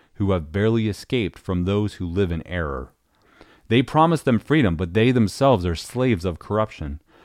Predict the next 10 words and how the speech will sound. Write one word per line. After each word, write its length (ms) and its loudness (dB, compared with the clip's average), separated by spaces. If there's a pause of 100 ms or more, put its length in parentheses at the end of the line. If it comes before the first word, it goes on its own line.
(220)
For 200 8
whatever 600 4
overcomes 640 2
a 80 6
man, 480 2 (320)
to 220 0
that 440 0
he 240 -2
is 140 -2
enslaved. 640 -2